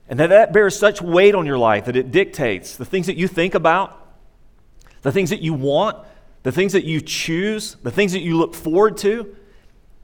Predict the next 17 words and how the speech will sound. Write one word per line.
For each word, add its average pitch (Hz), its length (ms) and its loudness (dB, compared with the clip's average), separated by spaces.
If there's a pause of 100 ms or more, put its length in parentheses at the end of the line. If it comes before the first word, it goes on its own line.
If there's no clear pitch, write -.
(120)
how - 160 0
you 180 320 -2 (340)
view 139 340 -2
the 131 120 2
difficult 180 500 0
things 196 260 -4
of 160 120 -4
life 170 420 0
or 101 100 -2
the 90 80 -8
frightening 208 460 -2
things 180 260 -6
of 151 100 -8
life 151 360 0
or 113 120 -4
the 110 80 -8
future 208 800 -6